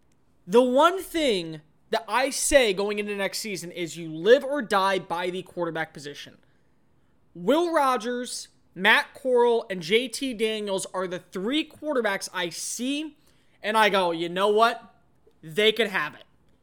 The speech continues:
They could have it, and they could be the solution to their respective programs." Every other team that was successful this year, Florida, Alabama,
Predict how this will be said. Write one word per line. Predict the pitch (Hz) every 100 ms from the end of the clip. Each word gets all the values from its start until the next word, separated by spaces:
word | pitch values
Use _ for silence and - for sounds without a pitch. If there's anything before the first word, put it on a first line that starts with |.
| _
They | 160 185
could | 175 151
have | - 233 277
it, | 294 -
and | 170 156 147
they | 151 247
could | 262 185
be | 220 220 220 214 _
the | -
solution | - 156 151 226 - 262 254 247 _ _ _ _ _ _ _ _ - -
to | 240
their | 220 214
respective | 214 226 190 214 196 -
programs." | 175 143 127 - - - _ _ _ _ - - _ _ _ _ _
Every | 226 285 269 320 -
other | 254 240 254
team | - 233 165 - -
that | 196
was | 196
successful | - 190 214 180 156
this | 151 -
year, | 135 - _ _ _ _ _ _
Florida, | - - 208 220 156 113 - _ _ _ _ _
Alabama, | 156 208 233 214 185 147